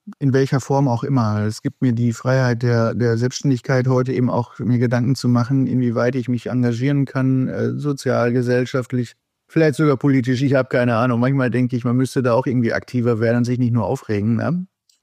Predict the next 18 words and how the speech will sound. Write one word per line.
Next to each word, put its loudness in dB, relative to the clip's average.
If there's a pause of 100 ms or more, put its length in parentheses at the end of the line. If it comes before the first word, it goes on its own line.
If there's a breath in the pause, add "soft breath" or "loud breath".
Also -2
ich -8
glaub, 0
es -8
gibt -4
noch 0
eine, 0
eine 0
ganze -2
Menge. 2
Und 0
dann 2
auch 0
tatsächlich 0
diese 2
menschlichen 2
Themen 2
sehr, 2